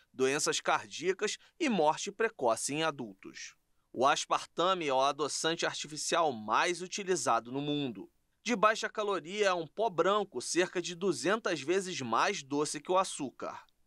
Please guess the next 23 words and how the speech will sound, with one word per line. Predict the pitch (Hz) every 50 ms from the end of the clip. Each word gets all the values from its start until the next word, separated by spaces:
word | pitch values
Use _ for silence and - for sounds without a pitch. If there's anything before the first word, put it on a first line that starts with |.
| _ _ _ _ -
Ele | 131 156 170 175
é |
autorizado | 175 175 175 185 190 175 170 156 131 120 160 170 180 175
como | 170 - 180 180 180 196
aditivo | 208 202 180 180 160 - - 208 190 190
alimentar | 190 185 190 190 190 175 160 151 - 156 160 160 175
na | 175
Europa | 185 196 185 165 135 123 131 151 170 180 185 - - 214 208
e |
nos | 190 185 190 185 185
Estados | 180 165 - - 131 139 143 156
Unidos | 190 185 175 180 190 190 170 - - - - - - _ _ _ _ -
e | - 233
está | 220 - - 240
presente | - - 233 202 170 151 185 214 233 - -
em | 240 208 170
vários | 127 110 127 151 185 208 220 220 190 233
alimentos, | 226 226 233 220 202 190 190 180 151 - 110 110
bebidas, | 104 101 107 117 113 175 180 113 143 180 208 180 190 175 170
sobremesas | - - 208 220 254 240 214 170 156 180 196 196 214 226 - - - - - _ _ -
e | 151 196
até | 285 311 - - - 160 151
medicamentos. | 147 151 156 151 170 - - 214 226 190 160 131 113 101 - - - - - - -